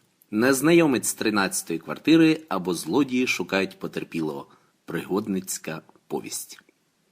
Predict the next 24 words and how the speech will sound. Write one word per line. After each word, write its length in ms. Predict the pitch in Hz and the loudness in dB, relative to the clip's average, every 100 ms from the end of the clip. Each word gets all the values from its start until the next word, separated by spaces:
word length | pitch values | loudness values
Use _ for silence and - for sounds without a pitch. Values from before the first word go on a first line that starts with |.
| _ 92 | _ 2
Розділ 460 | 139 190 160 165 | 6 6 6 2
перший. 560 | - 80 - - 67 - _ _ _ _ _ _ _ 147 | 2 -4 -4 -8 -10 -18 _ _ _ _ _ _ _ 4
"Е!" — 400 | 180 143 - - _ _ _ | 6 4 0 -12 _ _ _
сказали 560 | - - 101 98 87 80 | -6 -2 -2 0 -2 -4
ми 140 | 80 | -6
з 100 | 80 | -6
Явою. 460 | 82 67 64 58 - _ _ - | -6 -8 -10 -18 -20 _ _ -14
Я 240 | 101 165 | 4 4
поправляю 500 | 185 165 147 135 123 | 4 2 2 4 4
бакенбарди, 840 | 98 - 95 90 151 175 156 151 131 - | 2 -4 -4 2 2 4 2 0 -2 -4
спинаюся 600 | - - 131 147 117 107 | -2 2 4 4 4 2
навшпиньки 680 | 90 - - 165 170 156 - | -2 -4 2 2 4 0 -2
і 80 | 117 | -2
дивлюсь 420 | 104 104 147 - | -2 0 0 0
у 40 | 98 | -4
дірку 480 | 90 104 - 101 - | 0 -2 0 -2 -2
у 80 | 92 | -6
завісі. 560 | 82 78 92 - - - _ - - | -6 -8 -4 -4 -6 -14 _ -20 -16
І 120 | - | -6
серце 680 | - - - 127 160 - 123 | 0 2 4 2 2 -2 -2
моє 420 | 120 110 107 101 - _ _ | -4 -4 -6 -8 -12 _ _
мліє 720 | 85 85 85 80 104 104 98 95 - | -8 -4 -4 -2 -2 -2 -4 -4 -10
і 100 | 78 | -10
зупиняється. 1040 | 82 76 67 71 67 67 67 117 - - | -8 -8 -10 -12 -12 -12 -12 -10 -8 -8